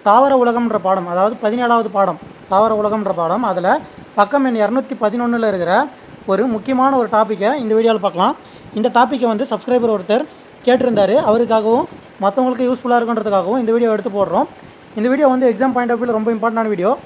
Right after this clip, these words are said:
அதனால வீடியோ ஸ்கிப் பண்ணாம ஃபுல்லா பாருங்க. அப்பதான் உங்களுக்கு இந்த டாபிக்கு எந்த அளவுக்கு யூஸ்ஃபுல்லுன்னு தெரியும். ப்ரீவியஸ் இயர் கொஸ்டின் பேப்பர்லாம் பார்த்தீங்கன்னா,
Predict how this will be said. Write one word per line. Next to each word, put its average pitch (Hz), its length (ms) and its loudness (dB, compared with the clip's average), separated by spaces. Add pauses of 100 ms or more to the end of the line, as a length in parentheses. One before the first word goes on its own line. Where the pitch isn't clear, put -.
(140)
அதனால 196 220 0 (260)
வீடியோ 277 200 2 (100)
ஸ்கிப் 240 200 -8
பண்ணாம 254 280 0
ஃபுல்லா 240 280 0
பாருங்க. 196 220 0 (420)
அப்பதான் 226 280 2
உங்களுக்கு 208 280 0 (800)
இந்த 220 180 -2
டாபிக்கு 269 440 0 (220)
எந்த 208 120 -4
அளவுக்கு 240 220 -2
யூஸ்ஃபுல்லுன்னு 240 380 -4
தெரியும். 202 280 0
ப்ரீவியஸ் 262 300 0
இயர் 254 120 0
கொஸ்டின் 233 200 -4
பேப்பர்லாம் 240 320 -2
பார்த்தீங்கன்னா, 214 340 0